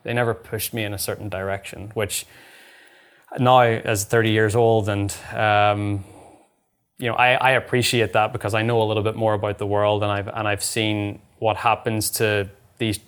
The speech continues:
child prodigies that are great at something and their parents push them a certain direction. You know, they, they burn out by the time they're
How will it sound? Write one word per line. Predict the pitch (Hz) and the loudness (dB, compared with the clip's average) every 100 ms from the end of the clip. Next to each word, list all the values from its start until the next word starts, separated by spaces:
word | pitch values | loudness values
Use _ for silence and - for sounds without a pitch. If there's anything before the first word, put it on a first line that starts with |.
| _ - | _ -6
child | - 110 110 | 0 2 2
prodigies | 123 117 107 110 104 | 0 2 2 0 0
that | 107 | -2
are | |
great | 101 110 107 | -2 0 0
at | 104 | 0
something | - 110 - 110 | -4 -4 -4 -6
and | 107 | -6
their | |
parents | 101 117 110 | -6 -6 -6
push | - 113 - | -4 -4 -4
them | 113 | -6
a | |
certain | 104 117 98 | -4 -4 -4
direction. | 107 104 107 110 - 107 110 | -2 0 -2 -4 -8 -8 -8
You | 98 | -6
know, | 120 | -4
they, | 117 | -4
they | 117 - | -6 -8
burn | 120 131 131 | -4 -2 0
out | 117 123 | 0 0
by | 107 | -4
the | 110 | -6
time | - 110 110 | -6 -8 -6
they're | 107 101 | -6 -8